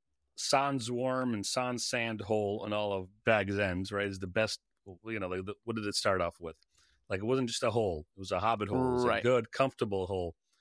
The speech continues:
Speaker 2: Yeah.
Speaker 1: And so he comes out of that, and he's learning and growing. There's, you know, all that good stuff that we love books for. But Thorin here, we peel back the s-, so-called onion,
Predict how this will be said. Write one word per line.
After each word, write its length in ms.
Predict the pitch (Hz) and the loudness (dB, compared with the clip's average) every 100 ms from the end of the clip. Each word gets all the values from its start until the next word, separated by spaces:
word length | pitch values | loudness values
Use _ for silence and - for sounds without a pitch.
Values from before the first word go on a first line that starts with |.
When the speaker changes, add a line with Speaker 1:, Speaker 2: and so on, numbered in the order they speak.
| _ _ - | _ _ -4
Speaker 2:
Yeah. 300 | 123 117 101 | 4 4 4
Speaker 1:
And 380 | 123 123 117 117 | 0 0 0 0
so 280 | - 135 120 | 0 2 2
he 100 | 151 | 0
comes 220 | 170 165 | 0 2
out 100 | 160 | 2
of 100 | 135 | 4
that, 280 | 127 117 113 - | 4 4 2 -2
and 100 | 117 | -2
he's 200 | 151 127 | 0 2
learning 440 | 120 107 107 120 _ _ _ - | 2 2 0 -2 _ _ _ -12
and 400 | 113 110 107 104 | -8 -6 -6 -6
growing. 520 | 104 127 120 113 107 | 0 2 4 0 -2
There's, 180 | 104 101 98 98 - | -2 -4 -8 -18 -10
you 120 | 120 | -4
know, 100 | 92 - | -4 -2
all 200 | 98 117 | 0 2
that 160 | 110 98 | 2 -2
good 140 | 101 | -4
stuff 320 | - 101 - _ _ - | -2 -4 -4 _ _ -8
that 160 | 101 95 | -4 -2
we 80 | 104 | 0
love 240 | 101 92 | 0 0
books 180 | 98 - | -4 -4
for. 260 | - 92 90 _ - _ _ _ _ 110 | -4 -4 -4 _ -20 _ _ _ _ -10
But 240 | 113 110 _ _ - | -2 -2 _ _ 2
Thorin 380 | 185 208 160 120 | 4 6 4 2
here, 580 | 117 113 104 101 101 - _ _ _ - | 2 2 4 4 0 -4 _ _ _ -10
we 500 | 113 120 117 113 113 _ _ - | -6 -4 -4 -6 -8 _ _ 0
peel 200 | 165 147 | 0 2
back 280 | 143 131 | 2 0
the 100 | 113 | 0
s-, 140 | 107 - _ - | -2 -4 _ -8
so-called 580 | - 139 - 120 110 110 | -2 -2 0 0 0 0
onion, 460 | 131 110 92 90 | 0 0 0 -2